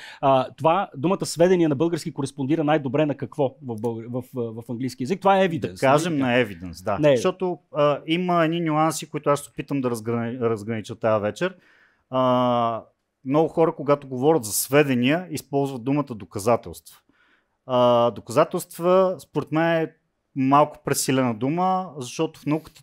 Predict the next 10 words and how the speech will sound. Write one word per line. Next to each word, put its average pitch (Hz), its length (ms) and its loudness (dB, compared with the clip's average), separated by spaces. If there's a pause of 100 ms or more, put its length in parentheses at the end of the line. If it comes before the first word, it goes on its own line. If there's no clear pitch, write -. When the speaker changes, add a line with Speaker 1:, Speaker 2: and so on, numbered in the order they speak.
Speaker 2:
трудно 160 300 -2
се - 180 -8
доказват 110 580 0
неща, 123 480 0
независимо 127 500 -6
от 110 60 -12
дизайна 113 340 0
на 107 180 -6
проучванията, 160 540 -10
ще 104 460 -8